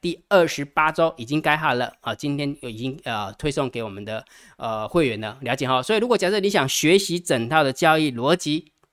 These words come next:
好不好？想学习整套的交易逻辑，你可以去参加姜老师的第七十八批的海龟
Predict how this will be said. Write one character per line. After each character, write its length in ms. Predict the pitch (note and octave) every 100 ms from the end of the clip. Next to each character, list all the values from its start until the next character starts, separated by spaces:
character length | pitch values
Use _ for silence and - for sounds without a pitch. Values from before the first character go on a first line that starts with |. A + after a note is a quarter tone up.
| -
好 80 | C3+
不 40 |
好？ 80 | C#3+
想 220 | C#3 C#3+
学 140 | E3+
习 100 | E3+
整 100 | E3+ C3+
套 60 |
的 80 | D#3+
交 140 | D#3 D#3
易 40 |
逻 100 | C3
辑， 220 | B2+ A2+ - - -
你 120 | A#2+
可 160 | -
以 60 | E3+
去 100 | D3+
参 280 | D3 D3+ D3
加 160 | C#3+
姜 180 | C#3 C#3
老 60 | G#2+
师 140 | A#2+
的 40 | A#2+
第 220 | - C#3
七 180 | - C#3+
十 100 | B2+
八 320 | - B2 C3 -
批 160 | - A#2
的 100 | G#2
海 180 | F#2 F2+
龟 220 | A#2